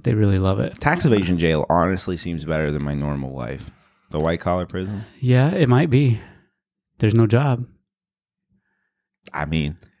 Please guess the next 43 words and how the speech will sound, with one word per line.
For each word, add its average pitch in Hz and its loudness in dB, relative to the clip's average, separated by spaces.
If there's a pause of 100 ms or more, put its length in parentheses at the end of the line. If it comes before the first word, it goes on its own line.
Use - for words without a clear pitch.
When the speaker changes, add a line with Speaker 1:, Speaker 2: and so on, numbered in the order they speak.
Speaker 1:
Schedule, 117 2
I 113 4
assume. 120 2 (120)
Speaker 2:
just - -4
hanging 87 0
out. 87 -4
Speaker 1:
Yeah. 123 2
Speaker 2:
That's - 0
all, - 6
that's 104 2
all. 95 4
If 107 2
I 113 4
was 113 0
Speaker 1:
<laughs> - -
Speaker 2:
retired 104 0
and 80 -2
or 87 -2
independently 98 -6
wealthy, 92 -8
that's 80 -8
all 90 0
I 90 0
would 135 2
Speaker 1:
You 113 2
just 104 2
Speaker 2:
do. - -6
Speaker 1:
commit 113 2
tax 110 0
evasion 110 2
so - 0
you 104 2
Speaker 2:
Just 98 -2
Speaker 1:
can 101 0
Speaker 2:
hang 87 0
out. 98 -4 (300)
<laughs> - 4 (960)
This - -2
money 87 4
is 73 -2
driving 82 2
me 69 -2
nuts. 69 -4